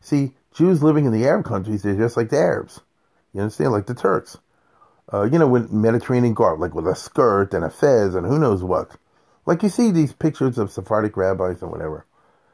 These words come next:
But next to him, here's a guy who's a frum guy, uh, but he's shaven. Um, now, not with a razor, but he's shaven. Uh, freak him out. He's got a three-cornered hat, like a European would at that time.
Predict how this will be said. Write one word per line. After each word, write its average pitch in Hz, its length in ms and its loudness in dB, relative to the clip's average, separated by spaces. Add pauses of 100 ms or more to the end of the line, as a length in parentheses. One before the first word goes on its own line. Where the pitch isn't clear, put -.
(480)
But - 160 -2
next 208 220 2
to 175 100 2
him, 131 100 2
here's 175 240 4
a 135 60 0
guy 95 340 2 (920)
who's 117 320 0
a - 60 -4
frum 285 240 2
guy, 117 400 0 (720)
uh, 113 220 2
but 127 120 0
he's 131 100 2
shaven. 107 400 2 (1200)
Um, 90 640 -2
now, 90 200 -2
not 90 200 -2
with 156 100 4
a 196 60 2
razor, 170 380 2
but 123 160 0
he's 147 120 0
shaven. 113 360 0 (840)
Uh, 92 480 -2
freak 98 240 -6
him 139 140 0
out. 202 300 -2 (520)
He's 117 140 -2
got 110 140 2
a 104 40 0
three-cornered 135 540 0
hat, 175 360 0
like 92 200 -2
a 104 80 -2
European 123 480 0
would 101 140 0
at 87 100 -4
that 87 200 0
time. 73 280 -12